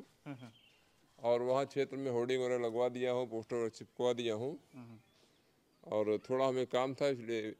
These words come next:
Speaker 2: प्रतापगढ़ अपने घर आया हूँ।
Speaker 1: अभी आप प्रतापगढ़ में हैं,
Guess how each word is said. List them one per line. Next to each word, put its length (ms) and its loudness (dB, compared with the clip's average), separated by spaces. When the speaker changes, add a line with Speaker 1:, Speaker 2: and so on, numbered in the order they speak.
Speaker 2:
प्रतापगढ़ 420 0
अपने 680 -8
घर 160 -2
आया 200 -2
हूँ। 340 -14
Speaker 1:
अभी 220 2
आप 200 8
प्रतापगढ़ 560 12
में 100 12
हैं, 180 10